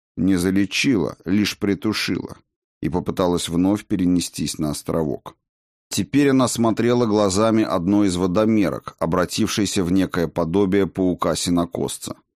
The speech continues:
Гномы все вскочили на ноги. От прежней ленивой развалистости не осталось и следа.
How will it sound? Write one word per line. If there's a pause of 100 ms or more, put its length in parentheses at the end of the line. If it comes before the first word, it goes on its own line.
(460)
Гномы
все
вскочили
на
ноги. (420)
От
прежней
ленивой
развалистости
не
осталось
и
следа.